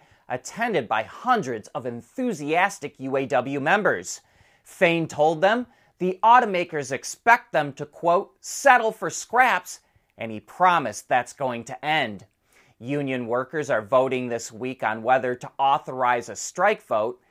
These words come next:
and it's likely it will be overwhelmingly approved. We are now twenty-four days away from the current contract expiring,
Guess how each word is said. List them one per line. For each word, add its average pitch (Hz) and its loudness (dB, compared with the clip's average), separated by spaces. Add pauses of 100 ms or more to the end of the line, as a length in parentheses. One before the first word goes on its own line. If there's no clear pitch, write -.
(260)
and 160 -2
it's 131 -6
likely 143 0
it 131 -2
will 135 -2
be 135 -8
overwhelmingly 165 4
approved. 202 0 (560)
We 143 -2
are 131 6
now 139 2
twenty-four 208 0
days 165 0
away 135 -2
from 127 -8
the 107 -10
current 156 -6
contract 139 -2
expiring, 117 2